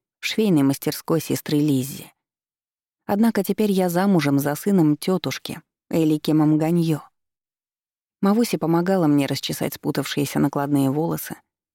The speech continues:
произведённые на китайской фабрике. Опыт наших матерей многое нам поведал о браке. Мы с сестрой любили спорить о том, кто из них больше презирал тогу Пайеса. Я сбилась со счёта, сколько раз слышала,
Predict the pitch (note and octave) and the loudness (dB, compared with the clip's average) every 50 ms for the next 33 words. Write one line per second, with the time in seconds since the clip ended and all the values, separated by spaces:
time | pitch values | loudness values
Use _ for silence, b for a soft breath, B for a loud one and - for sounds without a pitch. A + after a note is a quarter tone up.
0 | _ _ _ _ _ _ _ - F3+ F3 E3+ D#3+ D3+ D#3 D#3+ D#3 F#3+ G3+ G#3 F#3+ | _ _ _ _ _ _ _ -2 0 2 2 2 2 0 0 2 2 4 4 6
1 | D#3+ D3+ D3+ D3+ - - D3+ - D3+ D3 C#3 - - D#3+ - - D3+ C3+ C3 - | 6 4 4 2 0 -2 -2 -2 -2 -2 -2 -2 -4 -4 -2 -2 -4 -4 -4 -6
2 | C#3+ - - - E3 - _ _ _ _ _ _ _ _ _ - A3+ A3+ - A3+ | -8 -10 -10 -12 -12 -14 _ _ _ _ _ _ _ _ _ -4 -4 -2 -2 -2
3 | - - A3 G#3+ - G#3 - - F#3 F3+ - G3+ G#3 G#3 F3+ E3+ F#3 G3+ G3+ F3+ | 0 0 0 0 0 -2 -2 -2 -2 0 0 0 2 2 2 4 4 4 2 2
4 | E3 D#3 D3+ D#3 D3+ D#3 D3+ D#3+ E3 F3 F#3 F3 C#3 C3 B2+ B2+ B2+ B2+ C#3 B2+ | 2 2 4 4 4 2 2 0 0 0 0 0 0 0 -2 -2 -2 -4 -4 -6
5 | B2 B2+ - - - - _ _ _ _ _ _ _ _ _ _ _ _ _ - | -8 -10 -14 -18 -18 -20 _ _ _ _ _ _ _ _ _ _ _ _ _ -2
6 | G#3+ A3+ - - G3+ - - G3 G3 F3+ D#3+ D#3+ D#3+ D#3+ F3 F3+ D#3 C3+ - - | 0 0 0 0 -2 -2 0 0 2 2 2 2 2 2 2 2 2 0 -2 -2
7 | - C#3 C3 C3 B2 - B2+ - - D3+ D3+ D3 - - D3+ C#3 C3+ C3+ C#3 D3+ | -2 -2 -2 -2 -2 -2 -4 -2 0 2 2 2 0 -2 -2 0 0 0 2 2
8 | D3+ D3 C#3+ C#3 C3+ C#3+ D3+ D#3 D#3 - C#3+ - - C#3+ C#3 D3 C#3 C#3+ C#3 C3+ | 2 2 0 0 -2 -2 -2 -2 -2 -4 -4 -4 -2 -2 -2 -2 -2 -2 -2 -4
9 | C#3 - - D3+ C#3 C#3+ C#3 - - C#3+ C#3+ C#3+ C#3+ C#3+ B2+ A#2 - - - - | -4 -4 -4 -2 -2 -2 -4 -4 -4 -4 -2 -2 -2 -4 -6 -8 -10 -12 -14 -16
10 | - _ _ _ _ _ _ _ _ _ _ _ _ _ _ _ - F3+ F#3+ G3 | -20 _ _ _ _ _ _ _ _ _ _ _ _ _ _ _ -2 0 0 0
11 | F3+ E3 D3+ D3+ D#3+ D#3 C#3 C3 C#3 - - - C3+ - - - C#3 C3 - - | 0 0 0 0 0 0 0 -2 -2 -4 -6 -6 -4 -4 -4 -6 -6 -8 -6 -8
12 | C3 - - - D3+ D3 - - C#3 C#3+ C3 B2+ - - - D#3+ D#3 - - - | -8 -6 -4 -4 -4 -2 -2 -4 -4 -4 -4 -6 -6 -4 -4 -4 -2 -4 -4 -8
13 | B2+ A#2+ - | -10 -10 -12